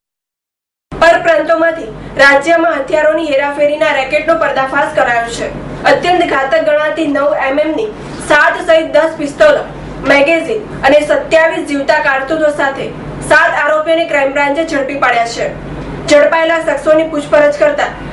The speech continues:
પોલીસને જાણવા મળ્યું હતું કે મોટા ભાગની પિસ્તોલ રાજકોટ અને ગોંડલના ત્રણ શખ્સોને વેચી હતી, જેમાં બે પિસ્તોલ હજી લીંબડીના ભૂમિદાદા હત્યા કેસના આરોપી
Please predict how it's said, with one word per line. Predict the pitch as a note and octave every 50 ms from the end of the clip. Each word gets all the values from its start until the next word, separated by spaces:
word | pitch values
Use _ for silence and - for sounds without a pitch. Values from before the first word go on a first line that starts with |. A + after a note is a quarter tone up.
| - - -
પોલીસને | D4+ D4 D4+ E4+ E4+ F4 F4+ F4
જાણવા | - D#4 D4 C#4 C4+ C4+ D#4 D#4 D#4
મળ્યું | D4 D4 D4 D4 D4+ D4
હતું | C4+ - - - - - - - - -
કે | D4 C4+ C4+
મોટા | C#4 D4 D4 E4 F4 F4 E4
ભાગની | E4 D#4 D4+ D#4+ E4 D#4+ D#4
પિસ્તોલ | C#4+ C#4 - E4 D#4 D4+
રાજકોટ | C4+ B3+ B3 B3 - - D#4 D#4 D#4 D#4
અને | D#4 D4+
ગોંડલના | C#4 C4+ C4 C4 C#4 D#4 D4+ D4 C4+ - - - - - - - -
ત્રણ | E4 D#4 E4 F#4 F4+ F4+
શખ્સોને | D#4 C#4+ - - D4+ D#4 D#4+ D#4+
વેચી | D4 C4+ C4 - - C4 B3
હતી, | - - - - - - - - - - - -
જેમાં | - C#4+ C#4 D4 D4 C#4+ D#4
બે | D#4+ E4+ E4
પિસ્તોલ | E4 D#4 D4 - E4+ E4 D#4+ D4 C#4
હજી | C4+ C4+ C#4 C4 G3+ - - - - - -
લીંબડીના | C4+ C#4 D4 D4+ D4+ D#4+ E4 E4+ E4+ F4 D#4 D4
ભૂમિદાદા | C#4+ C#4+ C#4+ D4+ D#4 D#4 D4+ D4+ D4+ D#4+ D4+
હત્યા | C#4 C4 - D4+ C#4+ C#4+ C#4+ D4+
કેસના | D#4 D#4 - E4 D#4+ - -
આરોપી | C4+ C#4 D#4 D#4 D#4 B3+ A3+